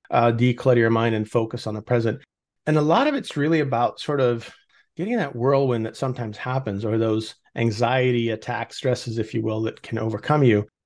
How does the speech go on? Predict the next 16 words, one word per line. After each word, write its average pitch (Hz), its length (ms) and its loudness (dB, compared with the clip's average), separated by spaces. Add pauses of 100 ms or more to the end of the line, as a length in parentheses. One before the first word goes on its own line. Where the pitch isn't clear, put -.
(160)
and 127 100 2
just 170 240 0 (460)
getting 143 340 4
some, 113 720 0
some 117 240 -2
approaches 127 720 0
to, 110 360 0
uh, - 260 -6
sort 117 180 -2
of 104 80 -4
stopping 131 460 2
that 104 180 -4
craziness. 110 800 -4 (180)
Um, 110 340 0
and 131 80 4
I, 139 200 6